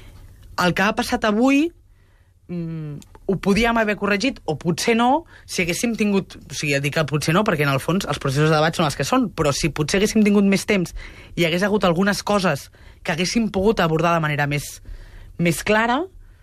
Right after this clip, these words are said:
potser ens haguéssim estalviat això. Això no vol dir que el vint de juliol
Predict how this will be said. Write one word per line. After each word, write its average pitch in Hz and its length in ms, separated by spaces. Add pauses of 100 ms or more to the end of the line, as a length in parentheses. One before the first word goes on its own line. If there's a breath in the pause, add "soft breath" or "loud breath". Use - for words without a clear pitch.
(500 soft breath)
potser 160 280
ens 196 100
haguéssim 196 320
estalviat 143 400
això. 151 300 (500 loud breath)
Això 151 180
no 180 140
vol 185 80
dir 226 160
que 185 80
el 156 80
vint 170 180
de 170 140 (240)
juliol 226 540